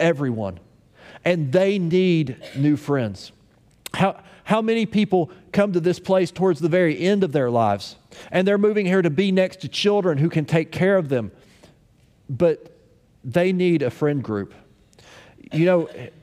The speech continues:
there's many ways that being welcoming, helpful, and courageous will take all of us. I wanna share with you one real quick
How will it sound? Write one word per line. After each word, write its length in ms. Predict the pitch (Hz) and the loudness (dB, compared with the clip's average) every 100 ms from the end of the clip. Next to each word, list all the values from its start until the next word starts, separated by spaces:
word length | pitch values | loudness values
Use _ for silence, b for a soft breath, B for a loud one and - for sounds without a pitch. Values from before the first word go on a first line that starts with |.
| _ _ - - | _ _ -18 -2
there's 320 | 165 185 143 | 0 2 2
many 200 | 156 156 | 0 2
ways 360 | 131 117 107 110 | 2 0 0 -4
that 260 | 110 - | -6 -4
being 220 | 127 127 | -2 0
welcoming, 400 | 123 123 - 117 | 0 -2 -2 -4
helpful, 260 | 110 113 120 | -2 -4 -4
and 100 | 104 | -8
courageous 520 | - 107 107 104 - | -4 -2 -2 -4 -8
will 80 | 107 | -6
take 200 | - 104 | -4 -4
all 280 | - 107 104 | -2 0 0
of 80 | 101 | -4
us. 240 | 104 - | -8 -6
I 100 | - | -2
wanna 180 | 156 170 | -2 -2
share 240 | - 147 127 | -2 -2 -2
with 160 | 110 | -2
you 100 | 113 | -4
one 300 | 104 113 107 | -4 -4 -4
real 120 | 104 | -6
quick 420 | 101 - 104 - | -8 -6 -6 -6